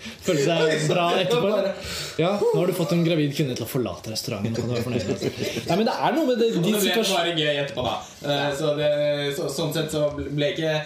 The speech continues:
Speaker 1: Så den tåler å bli gjenfortalt.
Speaker 2: Ja, den tåler å bli gjenfortalt. Det var ikke, stemningen ble ikke den samme som i, som i Archipelago.
Speaker 1: Nei, men den situasjonen her da, som Joanna Hogg, og som fikk deg til å huske på noe fra virkeligheten, det er noe med det. I alle filmene føler jeg at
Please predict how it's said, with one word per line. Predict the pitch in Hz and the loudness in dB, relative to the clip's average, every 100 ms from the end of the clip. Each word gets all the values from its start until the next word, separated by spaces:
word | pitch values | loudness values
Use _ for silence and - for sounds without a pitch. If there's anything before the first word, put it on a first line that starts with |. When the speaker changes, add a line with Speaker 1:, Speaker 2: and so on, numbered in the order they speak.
| - | -4
Speaker 1:
Så | - 175 | 0 2
den | 160 | 2
tåler | 156 147 151 | 2 2 2
å | |
bli | 156 | 0
gjenfortalt. | 127 139 135 - | 0 -2 -2 0
Speaker 2:
Ja, | 196 190 185 180 | 0 2 0 0
den | 170 | 0
tåler | 165 147 | -2 0
å | 151 | 0
bli | |
gjenfortalt. | 143 139 143 | 0 0 -2
Det | 139 | -2
var | 135 | -2
ikke, | 143 131 | -2 -2
stemningen | 156 127 135 127 | -2 -2 -4 -2
ble | 120 | -2
ikke | 135 | -2
den | 147 | -2
samme | 123 113 | -2 -2
som | 117 107 107 101 | -4 -4 -6 -6
i, | 101 104 104 98 101 98 | -6 -4 -4 -6 -6 -6
som | 107 107 | -6 -4
i | 104 101 98 | -4 -4 -6
Archipelago. | 95 113 107 107 98 143 - 123 | -4 -4 -4 -4 -4 -6 -6 -6
Speaker 1:
Nei, | 120 123 | -4 -2
men | 180 180 | 0 2
den | 185 | 2
situasjonen | 180 190 - 160 123 135 143 | 0 0 0 0 0 0 0
her | 135 | 0
da, | 117 | -2
som | 127 123 | -2 -2
Joanna | 127 123 120 | -2 -2 -2
Hogg, | 110 113 | -2 -4
og | |
som | 117 110 | -6 -8
fikk | 117 110 | -6 -6
deg | |
til | 120 | -4
å | 117 | -4
huske | - - | -6 -8
på | 110 | -6
noe | 104 | -6
fra | 117 110 | -6 -6
virkeligheten, | - 98 - - 113 | -6 -10 -12 -14 -10
det | 107 101 | -8 -4
er | 120 196 | -2 0
noe | 190 165 | 2 2
med | 160 | 2
det. | 170 156 156 | 0 -2 -4
I | 151 | -2
alle | 165 123 143 | 0 0 -2
filmene | 160 110 107 139 | -2 -2 -2 -2
føler | 156 120 107 | -2 -2 -2
jeg | 110 | -2
at | 107 | -6